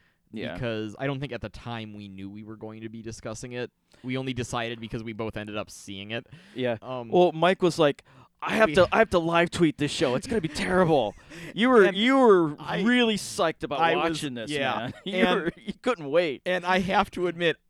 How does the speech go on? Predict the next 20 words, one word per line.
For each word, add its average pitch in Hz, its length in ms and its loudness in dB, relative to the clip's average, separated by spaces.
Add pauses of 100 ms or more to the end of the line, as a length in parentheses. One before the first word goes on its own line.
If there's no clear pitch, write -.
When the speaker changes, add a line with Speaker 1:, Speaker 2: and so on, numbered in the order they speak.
Speaker 2:
I 156 200 -2
didn't 147 440 -8
hate 143 280 -6
it 120 120 -8
as 120 180 -10
much 120 260 -8
<laughs> 131 60 -2
as - 120 0
I 156 100 0
thought. 147 220 -8
I, 151 220 -10 (160)
I 160 320 -6 (140)
actually, 156 500 -14
I 165 100 -4
don't 175 100 -4
wanna 156 140 -10
say 139 180 -8
I 113 220 -6 (840)
loved 104 480 -14
it, 143 180 -6